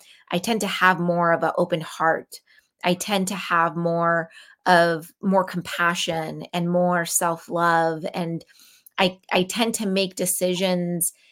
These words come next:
at a slower pace because I'm a very fast-paced person. I make decisions very quickly. I'm a manifesting generator. So, um, I'm always on the go. And, you know,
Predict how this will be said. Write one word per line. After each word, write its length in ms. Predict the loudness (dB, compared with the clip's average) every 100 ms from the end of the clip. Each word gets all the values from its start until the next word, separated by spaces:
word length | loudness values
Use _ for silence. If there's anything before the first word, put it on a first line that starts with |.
| _
at 100 | 2
a 80 | 4
slower 540 | 4 2 4 2 4 0
pace 760 | -2 -2 -2 -2 -4 -4 -6 -6
because 220 | -4 -2
I'm 100 | -2
a 60 |
very 280 | 0 2 2
fast-paced 680 | 2 0 0 0 -2 -2 -2
person. 460 | 0 0 2 0 0
I 60 |
make 220 | -4 -4
decisions 440 | -4 -2 0 -2 0
very 260 | 4 4
quickly. 640 | 2 0 0 4 4 4 0
I'm 160 | -2 -2
a 20 |
manifesting 640 | 0 0 0 -2 -2 -4
generator. 720 | 2 6 10 10 8 4 4 0 -14 -16 -14
So, 680 | 2 6 8 8 8 4 2 2
um, 480 | 4 6 4 0 -2
I'm 160 | -2 2
always 280 | 4 4
on 140 | 2 0
the 80 | 0
go. 800 | 2 4 6 6 4 2 -2 -8 _ _ _
And, 320 | -2 0 -2 -4
you 160 | -4
know, 420 | -2 0 0 0